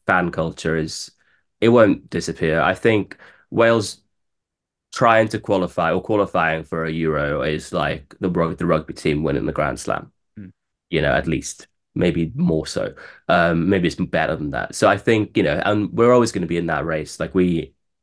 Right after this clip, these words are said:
Speaker 1: where we are now, uh, you know, like, mm, you know, me-, me-, mess-, messing around with people like, like Poland, Finland, increasingly probably Norway, uh, who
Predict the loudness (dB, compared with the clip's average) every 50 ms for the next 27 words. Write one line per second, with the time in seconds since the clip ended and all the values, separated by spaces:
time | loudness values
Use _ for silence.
0 | _ _ _ -2 2 2 4 6 4 4 4 4 2 2 0 0 -2 -4 -6 -10
1 | _ -20 -20 -20 -20 _ _ -2 0 2 2 2 2 0 0 -2 -4 -2 -2 -2
2 | 0 0 -2 -4 -6 -6 -4 -4 -4 -4 -4 -8 -16 _ _ _ _ _ _ _
3 | _ _ _ -4 0 0 2 2 2 2 2 0 2 2 2 2 2 2 2 0
4 | 2 2 0 0 0 0 -2 -2 -2 -2 -2 -2 -2 -2 -2 -2 -2 0 0 0
5 | -2 -4 -4 -4 -4 -4 -4 -4 -4 -2 -2 -4 -4 -8 _ _ -4 -4 -2 -4
6 | -4 -2 0 0 0 0 -2 -4 -4 -6 -8 -8 -8 -6 -6 -6 -6 -6 -8 -10
7 | -14 _ _ _ _ -2 0 0 4 4 2 2 2 0 0 0 -2 0 -2 -2
8 | -2 -2 -4 -2 -2 -2 -2 -2 -4 -6 -8 _ _ -20 -20 -20 -20 -20 _ _
9 | 0 2 4 4 4 2 0 -2 -4 -8 -16 _ _ _ _ _ _ _ _ -6
10 | -4 -4 -4 -6